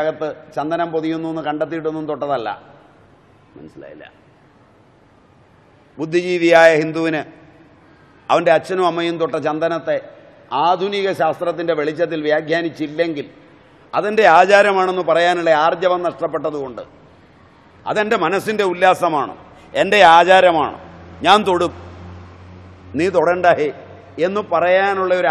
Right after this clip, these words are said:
ആർജവമില്ലാത്തതുകൊണ്ട്, അതിനൊക്കെ വ്യാഖ്യാനം പറയാനുള്ള പ്രതിബദ്ധതയും ഏറ്റെടുത്ത് കുറേ സ്വാമിമാരോ കുറേ സിദ്ധന്മാരോ കുറേ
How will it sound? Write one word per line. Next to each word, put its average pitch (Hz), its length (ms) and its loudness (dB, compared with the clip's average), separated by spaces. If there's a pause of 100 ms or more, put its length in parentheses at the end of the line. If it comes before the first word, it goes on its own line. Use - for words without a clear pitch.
(100)
ആർജവമില്ലാത്തതുകൊണ്ട്, 170 1200 -2 (4000)
അതിനൊക്കെ 196 400 0
വ്യാഖ്യാനം 185 560 2
പറയാനുള്ള 175 460 2 (600)
പ്രതിബദ്ധതയും 190 760 -2
ഏറ്റെടുത്ത് 170 420 -6
കുറേ 160 120 -2 (100)
സ്വാമിമാരോ 160 500 -4 (680)
കുറേ 165 140 -2 (100)
സിദ്ധന്മാരോ 170 520 -2 (680)
കുറേ 170 180 2